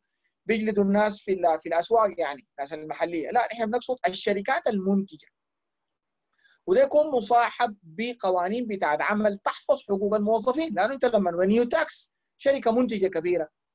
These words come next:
حيعمل شنو؟ والكمبريس down الموظف بتاعه، فبالتالي ما عملنا حاجة، زدنا البوفرتي بدل ما إحنا نشيل قروش الضرائب دي ندعم بها الإنتاج وكده. بقرا تعليقات كثيرة عن الإنتاج، طبعًا برضو في الحلقة اللي فاتت تكلمنا يا شباب عن الإنتاج،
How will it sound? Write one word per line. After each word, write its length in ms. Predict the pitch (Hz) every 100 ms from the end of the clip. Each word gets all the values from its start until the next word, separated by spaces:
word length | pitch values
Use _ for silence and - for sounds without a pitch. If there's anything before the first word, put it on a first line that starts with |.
| _ _ _
حيعمل 400 | 220 269 359 214
شنو؟ 240 | - 208 - _ _ _
والكمبريس 580 | 180 185 226 262 311 302
down 380 | 294 277 269 269 _ _ -
الموظف 480 | 220 254 285 262 254
بتاعه، 460 | 240 262 302 - - _ _ _
فبالتالي 320 | 220 302 294
ما 100 | 285
عملنا 320 | 247 226 185
حاجة، 300 | - 156 160
زدنا 280 | 190 220 214
البوفرتي 440 | 220 220 220 202
بدل 260 | 180 165 156
ما 100 | 175
إحنا 160 | 202
نشيل 280 | 190 214 208
قروش 180 | 170 160
الضرائب 420 | 156 165 190 185
دي 220 | 165 196 - _ -
ندعم 300 | 170 156 170
بها 180 | 196 -
الإنتاج 480 | - 156 170 165 -
وكده. 220 | 196 - _ _ _
بقرا 240 | - 294 269
تعليقات 640 | 220 202 202 202 233 226 -
كثيرة 340 | 196 220 214
عن 140 | 175 160
الإنتاج، 420 | 151 151 233 247
طبعًا 300 | 220 202 202
برضو 320 | 190 220 196
في 80 | 175
الحلقة 320 | - 214 -
اللي 80 | 170
فاتت 340 | 190 185 170
تكلمنا 460 | 156 160 170 180 175
يا 60 | 151
شباب 300 | 151 170 143
عن 140 | 143
الإنتاج، 420 | 139 147 175 233